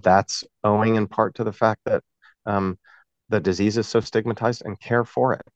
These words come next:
is stigmatized and sometimes dismissed as something that doesn't work anyways. It's incredibly important that people understand that it does work. Access to it is a huge problem,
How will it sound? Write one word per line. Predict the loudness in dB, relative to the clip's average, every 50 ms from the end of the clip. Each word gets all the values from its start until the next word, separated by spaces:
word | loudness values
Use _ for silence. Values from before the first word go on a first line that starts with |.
| _ _ _ _
is | -16 -10
stigmatized | -8 -8 -8 -8 -8 -12 -14 -16 -20 -20 -20 -20 -20 _ _ _ _ _
and | -2 0 0 0 0 -2 0
sometimes | 2 2 2 2 2 2 2 2 2 0 0
dismissed | 0 0 0 0 -2 -2 -2 -2 -4 -8 -14 -16 _ _ _ _ -8
as | -6 -6 -4
something | -2 -2 -2 -2 -2 -4 -2 -2 0 2
that | 2 2 0 -2 _ _ _ _ _ _ _ _ _ _ _ _ _ _ -8 -2
doesn't | 0 2 2 2 2 2 2
work | 2 2 2 0 -2
anyways. | -2 -2 -4 -4 -6 -8 -10 -14 -18 -20 -20 -20 -20 -20 -20 -20 -20 -20 -20 -20 _ _ _ _ _
It's | -8 -4 -4
incredibly | -2 -2 -2 -2 2 2 4 4 6 6 6 4 4
important | 2 2 0 0 0 0 -2 -2 -4
that | -8 -6 -6
people | -8 -6 -4 -2 -2
understand | -2 -2 -2 -4 -4 -4 -4 -2 -2
that | 0 0
it | -2 0 2
does | 4 4 4 2 -2 -8
work. | -14 -16 -16 -18 _ _ _ _ _ _ _ _ _ _ _ _ _ _
Access | -2 -2 0 0 0 2 2 2 2 0 -6 -14 -16 _ _ _ _ -20 -20 -20 _ _ _ -2
to | 2 6 6 6
it | 6 4
is | 0 -8 -8
a | -10
huge | -8 -6 -6 -6 -6 -4
problem, | -2 -2 0 2 0 0 -2